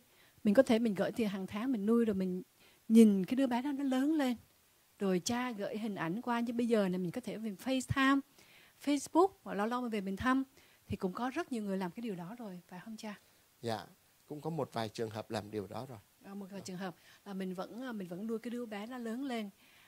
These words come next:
Speaker 1: Rồi nhưng mà mình không có đem qua hải ngoại được, phải không?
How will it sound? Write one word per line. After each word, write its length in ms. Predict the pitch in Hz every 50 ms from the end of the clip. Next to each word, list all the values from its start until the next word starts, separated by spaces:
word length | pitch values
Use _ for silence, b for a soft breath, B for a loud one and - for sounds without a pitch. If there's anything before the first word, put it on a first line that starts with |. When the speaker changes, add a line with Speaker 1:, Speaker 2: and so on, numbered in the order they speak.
| b b
Speaker 1:
Rồi 240 | - 180 196 185 175
nhưng 160 | 175 190 214
mà 140 | 214 185 170
mình 200 | 175 180 175 170
không 180 | 165 - 220 220
có 120 | - 247
đem 280 | 226 220 214 214 208 202
qua 220 | - 220 208 208
hải 200 | 190 185 - -
ngoại 240 | 202 202 175 165 -
được, 260 | 180 180 170 160 - -
phải 120 | - 170 170
không? 140 | 196 196